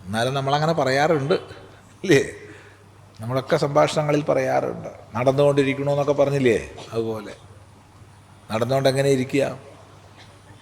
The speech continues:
നടക്കുന്നു, അല്ലെങ്കിൽ ഇരിക്കുന്നു, ഏതാണെന്ന് വെച്ചാൽ നിശ്ചയിക്കണം നമ്മൾ. ഒരാൾ പറയാണ്, അയാൾ നടന്നുകൊണ്ടിരിക്കുന്നു, "സ്വാമി,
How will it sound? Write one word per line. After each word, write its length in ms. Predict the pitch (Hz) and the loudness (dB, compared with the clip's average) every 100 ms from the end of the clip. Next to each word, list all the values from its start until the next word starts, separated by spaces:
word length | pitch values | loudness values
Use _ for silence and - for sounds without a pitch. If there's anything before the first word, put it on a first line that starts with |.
| - | -12
നടക്കുന്നു, 760 | - 117 120 131 120 135 131 - - - - - - - - - - - | -2 0 2 2 2 2 0 -2 -14 -20 -20 -20 -20 -20 -20 -20 -16 -4
അല്ലെങ്കിൽ 340 | 117 110 143 | -2 2 2
ഇരിക്കുന്നു, 460 | 127 127 135 120 120 | 2 2 2 0 2
ഏതാണെന്ന് 300 | 110 143 165 | 4 6 6
വെച്ചാൽ 200 | 170 175 | 6 6
നിശ്ചയിക്കണം 540 | 143 - 156 147 143 131 | 4 2 2 2 0 0
നമ്മൾ. 280 | 110 101 - - - - - - - | -2 -6 -14 -20 -20 -20 -20 -20 -4
ഒരാൾ 220 | 135 156 | 2 4
പറയാണ്, 520 | 160 156 156 139 117 | 6 8 8 6 0
അയാൾ 180 | - 139 | 0 2
നടന്നുകൊണ്ടിരിക്കുന്നു, 1000 | 135 143 160 170 160 156 151 156 151 139 | 6 6 8 8 8 6 6 6 4 0
"സ്വാമി, 380 | 131 139 143 135 | 0 0 0 -4